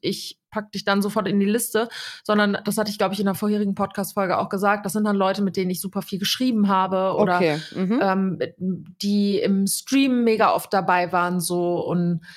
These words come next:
Speaker 1: wo einfach der Vibe da ist. Weißt du, wie ich
Speaker 2: Ja.
Speaker 1: meine?
Speaker 2: Ja, ich weiß, was du meinst.
Speaker 1: Und wenn du aber bei so einer Plattform wie OnlyFans bist, da komme ich jetzt zu meiner Frage,
Speaker 2: Mhm.
Speaker 1: da kannst du das ja nicht so richtig steuern, wer mit dir da in den Austausch gehen möchte und,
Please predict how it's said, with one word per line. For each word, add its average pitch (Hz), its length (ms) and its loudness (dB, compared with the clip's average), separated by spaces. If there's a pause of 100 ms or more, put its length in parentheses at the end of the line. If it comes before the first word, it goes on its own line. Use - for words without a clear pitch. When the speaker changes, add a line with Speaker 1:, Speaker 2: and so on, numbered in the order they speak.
(180)
Speaker 1:
wo 208 360 0
einfach 254 220 2
der 233 180 0
Vibe 202 260 4
da 185 220 4
ist. - 340 -4
Weißt 196 200 -2
du, 277 40 -4
wie 208 40 2
ich 196 40 4
Speaker 2:
Ja. 170 120 8
Speaker 1:
meine? 247 180 2 (220)
Speaker 2:
Ja, 180 340 0
ich 180 40 -16
weiß, 165 200 -8
was 180 80 -20
du 196 80 -10
meinst. 240 400 0
Speaker 1:
Und - 100 -20 (240)
wenn 262 640 -2 (220)
du 226 240 0
aber 208 260 2
bei 196 520 0
so 220 120 0
einer 202 120 2
Plattform 214 420 -2
wie 196 160 -2
OnlyFans 233 680 0
bist, 220 340 -4 (300)
da 190 140 4
komme 208 200 2
ich 202 60 2
jetzt 202 140 -2
zu 196 80 0
meiner 180 200 2
Frage, 208 640 0 (360)
Speaker 2:
Mhm. 214 300 2
Speaker 1:
da 208 140 2
kannst 269 260 -2
du - 40 -2
das 233 160 0
ja 226 80 2
nicht 262 180 -2
so 262 80 0
richtig 254 380 -4
steuern, 240 760 0 (120)
wer 220 680 2
mit 247 220 -4
dir 247 220 2
da 220 160 4
in 220 160 0
den 214 160 2
Austausch 190 680 0
gehen 185 240 2
möchte 254 540 0
und, 208 540 0